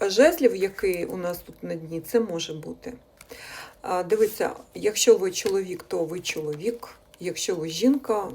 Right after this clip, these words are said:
ну, ви розумієте, постать може бути більше в чоловічих енергіях перебувати або в жіночих. Дивіться, я ж говорю: закохані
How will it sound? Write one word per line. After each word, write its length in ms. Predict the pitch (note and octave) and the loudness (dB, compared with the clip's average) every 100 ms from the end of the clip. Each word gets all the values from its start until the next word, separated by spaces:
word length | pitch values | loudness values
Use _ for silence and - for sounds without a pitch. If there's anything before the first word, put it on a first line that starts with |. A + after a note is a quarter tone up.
| - | -10
ну, 240 | F3+ D#3 - _ _ _ - | -10 -10 -12 _ _ _ -10
ви 100 | F3 | -6
розумієте, 560 | F#3 F#3 F#3 E3+ - | -6 -6 -8 -8 -8
постать 540 | D#3 - G3+ - F3+ - | -10 -4 -4 -2 -6 -6
може 340 | F#3 E3+ - | -10 -10 -10
бути 520 | D#3+ E3+ F3+ - E3 D#3 - - - - - - - | -10 -12 -10 -6 -6 -6 -16 -20 -20 -20 -20 -20 -18
більше 380 | D#3+ G#3+ - - | -6 -4 -2 -4
в 60 | F#3+ | -6
чоловічих 600 | - F#3+ F3 - F#3+ A3 | -2 -2 -4 -8 -8 -8
енергіях 460 | G#3 G#3 F#3 F#3+ | -4 -4 -4 -8
перебувати 760 | - F#3+ F3 E3+ E3+ F3 - E3 | -6 -10 -8 -8 -8 -8 -10 -12
або 200 | - D#3+ | -10 -8
в 80 | G3 | -8
жіночих. 500 | F#3+ F3+ D#3 D3 D#3 - - - - - - _ | -8 -8 -8 -8 -12 -12 -16 -16 -18 -20 -20 _
Дивіться, 680 | - E3 G3+ G3 - D#3+ D3+ D#3 - _ _ - | -10 -2 2 2 0 -8 -8 -14 -20 _ _ -2
я 140 | G3+ | 4
ж 120 | A3+ A#3+ | 4 4
говорю: 520 | C4+ A#3+ F3+ D#3+ D#3+ E3+ - _ _ - - _ _ _ _ _ _ _ _ _ _ _ | 4 6 4 2 -2 -10 -20 _ _ -20 -20 _ _ _ _ _ _ _ _ _ _ _
закохані 760 | F#3 A3+ G3 E3+ F#3+ G#3 A3+ | -2 4 2 2 -6 -6 -6